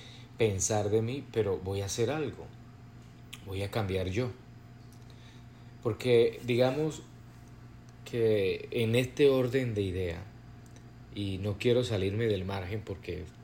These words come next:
quiero mantener como para dar la claridad total de este, de este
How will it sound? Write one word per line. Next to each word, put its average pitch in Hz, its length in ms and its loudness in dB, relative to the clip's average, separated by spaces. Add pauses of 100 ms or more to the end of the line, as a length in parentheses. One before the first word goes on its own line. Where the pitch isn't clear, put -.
(160)
quiero 104 220 0
mantener 92 440 -4
como 101 240 -4
para 85 420 -8 (120)
dar 98 200 -2
la 107 160 0
claridad 87 520 -4
total 101 440 0
de 101 240 2
este, 104 520 -2 (220)
de 98 280 -2
este 95 560 -4